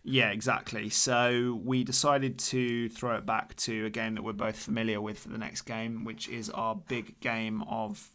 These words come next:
this period, uh, which is Oblivion. So I'm sure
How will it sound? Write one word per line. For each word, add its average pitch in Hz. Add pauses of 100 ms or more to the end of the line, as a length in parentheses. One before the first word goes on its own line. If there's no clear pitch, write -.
(200)
this - (600)
period, 131 (440)
uh, 127
which 123
is 117
Oblivion. 117 (960)
So 131
I'm 127
sure 131